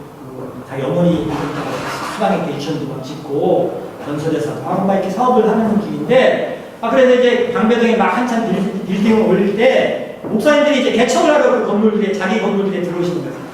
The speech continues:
한 칸씩 올라가고. 그 중에 자기가 제일 먼저 세운 내방역 근처에 있던 건물 하나 세운데, 어떤 목사님이 오셨냐면 신양기 목사님이라는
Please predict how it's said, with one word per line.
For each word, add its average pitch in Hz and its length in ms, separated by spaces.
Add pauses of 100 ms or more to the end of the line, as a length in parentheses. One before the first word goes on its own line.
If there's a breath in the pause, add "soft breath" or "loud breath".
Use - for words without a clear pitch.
(140)
한 208 100
칸씩 208 300
올라가고. 120 240 (140)
그 190 60
중에 247 760
자기가 220 220
제일 214 220
먼저 220 220
세운 196 280 (260)
내방역 208 420
근처에 185 320
있던 175 200
건물 165 640
하나 196 180
세운데, 208 960 (180)
어떤 247 400
목사님이 220 320
오셨냐면 196 480
신양기 370 440
목사님이라는 208 500